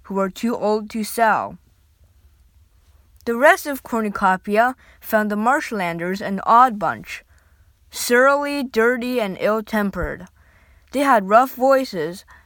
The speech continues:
which the other Cornucopians imitated,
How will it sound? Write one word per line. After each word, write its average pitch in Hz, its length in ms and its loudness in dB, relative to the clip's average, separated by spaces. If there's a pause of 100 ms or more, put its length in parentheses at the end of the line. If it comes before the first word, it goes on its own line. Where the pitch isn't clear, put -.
(180)
which - 280 -6
the 214 140 2
other 254 320 2
Cornucopians 208 880 -4
imitated, 208 680 -6